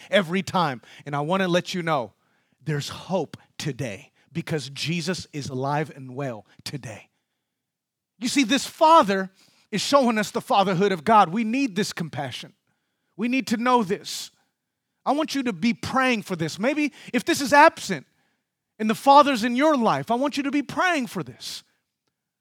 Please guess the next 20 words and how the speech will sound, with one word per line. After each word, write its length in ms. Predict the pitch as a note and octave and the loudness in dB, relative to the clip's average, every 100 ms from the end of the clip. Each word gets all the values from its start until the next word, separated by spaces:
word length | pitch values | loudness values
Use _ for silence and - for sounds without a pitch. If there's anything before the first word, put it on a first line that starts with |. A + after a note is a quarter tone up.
| _ _ | _ _
I 40 | A#3+ | -8
want 160 | - | -4
you 60 | D4 | -4
to 80 | C4+ | 2
be 120 | C#4+ | 8
asking 440 | D4+ C#4+ - C#4 | 10 8 2 0
your 120 | D4 | 0
God, 480 | A#3+ C4 D#4+ A3 D3 | 4 8 10 8 4
your 140 | G#3 D4+ | 0 0
Father 400 | - B3+ B3+ C4 | 2 2 2 0
in 80 | |
heaven, 380 | A#3+ D#4 G#3+ E3 | 4 4 4 0
"God, 420 | E3 E4 D4+ D3 - - _ _ _ _ - | 6 8 8 2 -6 -20 _ _ _ _ 0
what 180 | G#3+ | 6
I 140 | D#4+ F4+ | 10 8
see 300 | - F4+ D4+ | 8 4 6
here 280 | C#4+ E4+ E4+ | 8 6 4
with 180 | C#4 | 0
this 200 | - E4+ | 0 -2
father, 460 | - F4 D#4+ F#4+ | 0 4 4 4